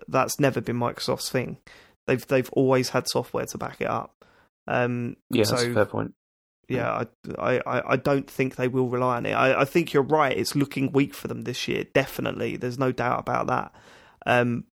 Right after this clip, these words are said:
Speaker 1: but I think software has never really been a problem. They've got a lot of well-known titles,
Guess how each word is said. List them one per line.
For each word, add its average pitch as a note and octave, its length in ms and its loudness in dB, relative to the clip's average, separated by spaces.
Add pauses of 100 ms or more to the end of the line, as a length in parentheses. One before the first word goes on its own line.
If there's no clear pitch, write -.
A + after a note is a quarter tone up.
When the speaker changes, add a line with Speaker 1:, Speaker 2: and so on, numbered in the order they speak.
Speaker 1:
but A#2 160 2
I B2+ 60 0
think B2+ 260 0
software B2 380 -2
has A#2+ 160 -6
never B2 180 -4
really B2 460 -2
been A#2+ 380 -4 (440)
a B2+ 120 4
problem. A#2 440 0
They've A#2+ 200 0
got C3 320 0
a B2+ 100 2
lot C3 400 4
of B2 380 -2 (160)
well-known B2 640 2
titles, A#2 720 -4